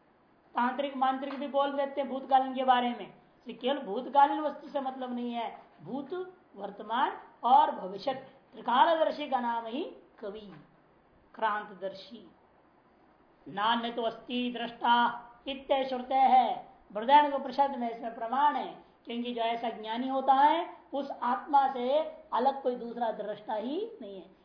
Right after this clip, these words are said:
कि प्रकरण क्या है? स आत्मा करके लिया हुआ है, उसको कवि कह दिया है, वो आत्मा कवि है।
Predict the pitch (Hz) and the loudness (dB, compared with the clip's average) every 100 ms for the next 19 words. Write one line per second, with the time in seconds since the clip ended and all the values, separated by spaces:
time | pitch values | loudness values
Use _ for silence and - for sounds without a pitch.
0 | - 240 - 240 269 311 294 - - - | -14 -10 -6 -4 0 4 4 4 -4 2
1 | 285 285 294 311 302 294 294 311 330 311 | 6 6 4 0 0 -2 -6 -6 -4 -4
2 | 311 302 - _ _ _ _ - 214 262 | -6 -10 -14 _ _ _ _ -14 -6 -4
3 | 262 285 320 311 294 285 277 247 - - | 0 0 2 4 4 4 0 -2 -4 -16
4 | - 226 247 247 240 214 285 311 302 277 | -10 0 2 4 2 0 0 0 0 -2
5 | 277 | -4